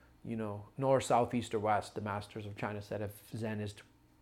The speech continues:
proliferate in Japan, then tea must also, because Zen and tea are one flavor."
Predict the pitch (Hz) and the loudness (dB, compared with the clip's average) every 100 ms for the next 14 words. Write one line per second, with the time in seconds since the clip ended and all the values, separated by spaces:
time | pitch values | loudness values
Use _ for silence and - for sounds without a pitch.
0 | - - 110 110 104 107 95 104 104 104 | -20 -10 -6 -4 -4 -4 -4 -6 -10 -8
1 | 98 98 95 98 98 - 92 80 - 98 | -6 -4 -4 -6 -8 -6 -8 -8 -6 -6
2 | 101 - - 98 104 - 95 95 - 107 | -4 -8 -10 -10 -10 -8 -10 -8 -4 -2
3 | 117 120 - 147 147 107 | -2 -4 2 6 6 4